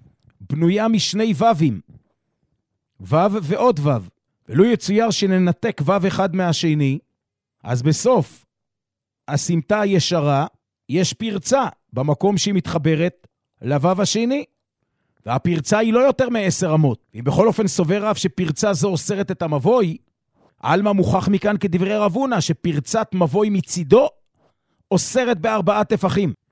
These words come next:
כי כיוון שמוכח מדברי רב שפרצה אוסרת גם בפחות מעשר אמות, יש לנו לומר שפרצה אוסרת גם בארבעה טפחים,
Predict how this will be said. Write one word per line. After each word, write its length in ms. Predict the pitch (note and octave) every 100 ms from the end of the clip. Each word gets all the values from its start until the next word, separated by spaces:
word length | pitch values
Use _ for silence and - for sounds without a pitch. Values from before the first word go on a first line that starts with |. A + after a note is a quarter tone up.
| _ _ -
כי 100 | A#2
כיוון 260 | B2+ F#3
שמוכח 400 | G3 G3+ F3 G3+
מדברי 380 | G3 E3+ E3 G3
רב 120 | G3
שפרצה 440 | - F#3 E3+ C#3+ F#3+
אוסרת 400 | F3+ - G3 E3+
גם 120 | F3
בפחות 380 | D#3+ D#3+ F3+ F3
מעשר 380 | F3 E3+ F#3 D#3+
אמות, 280 | D3+ D#3
יש 140 | D3+ E3+
לנו 180 | E3 E3+
לומר 260 | F3 A3
שפרצה 480 | F#3+ F3+ E3+ D3 F#3+
אוסרת 380 | F#3 - A3+ F3
גם 140 | F#3+
בארבעה 320 | D3+ D#3+ F#3+
טפחים, 380 | G3+ G#3+ A#3+ C4+